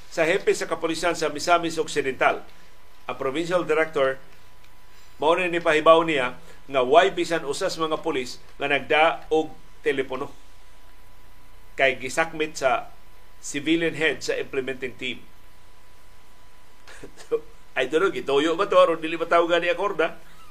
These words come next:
Pero Why telepono kuno ang mga polis? Nya wa sa mudawas telepono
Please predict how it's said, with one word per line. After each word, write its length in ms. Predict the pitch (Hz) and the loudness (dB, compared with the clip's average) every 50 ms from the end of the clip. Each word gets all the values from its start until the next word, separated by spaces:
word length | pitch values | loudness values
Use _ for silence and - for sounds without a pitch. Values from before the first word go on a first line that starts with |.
| - - - - - - - - - - | -12 -12 -12 -12 -12 -12 -12 -12 -8 -4
Pero 300 | - 135 131 123 117 - - - - - - - - - - - | -2 0 0 0 0 -2 -8 -12 -12 -12 -12 -12 -12 -12 -2 4
Why 240 | 143 170 190 185 | 4 4 6 4
telepono 480 | 180 165 160 156 160 160 151 147 156 147 | 2 0 0 0 0 0 2 2 0 0
kuno 160 | 147 139 143 131 | 0 -2 -2 -2
ang 120 | 127 123 | -2 -2
mga 160 | 131 127 123 123 | -2 -4 -4 -4
polis? 460 | 131 135 147 - - - - - - - - - | -2 -4 -4 -4 -6 -10 -10 -12 -12 -12 -8 0
Nya 80 | 160 160 | 2 6
wa 160 | 170 208 202 | 8 8 8
sa 80 | 160 202 | 8 4
mudawas 400 | 175 160 156 160 165 165 151 165 | 2 4 6 6 6 6 6 4
telepono 480 | - 151 135 135 - - - 101 92 | 2 0 0 0 -2 -2 -6 -8 -8